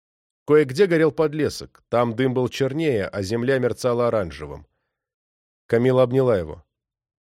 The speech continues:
"Это ведь не у нас горит?" "Не знаю", — сказал Пер. "В лесу возле домов тоже висел неотвязный дым, но там, похоже, ничего не горит. Пока не горит", —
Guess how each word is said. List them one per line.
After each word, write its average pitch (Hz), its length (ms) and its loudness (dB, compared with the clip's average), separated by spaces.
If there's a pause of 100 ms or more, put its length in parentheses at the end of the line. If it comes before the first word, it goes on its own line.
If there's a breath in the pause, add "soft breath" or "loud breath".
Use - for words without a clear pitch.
(120)
"Это 147 160 -4
ведь 139 140 0
не 147 100 2
у 151 60 4
нас 185 180 0
горит?" 127 360 -6 (960)
"Не 107 160 -6
знаю", — 92 500 -6 (680)
сказал 95 400 -4
Пер. 85 340 -6 (1120)
"В 107 100 -4
лесу 160 280 2
возле 175 240 2
домов 180 340 2
тоже 143 320 2
висел 135 380 0
неотвязный 131 640 2
дым, 123 260 -2
но 107 140 0
там, 143 240 0
похоже, 120 440 -2
ничего 117 360 -4
не 98 100 -4
горит. 95 460 -8 (580)
Пока 117 320 2
не 71 140 -6
горит", — - 480 -12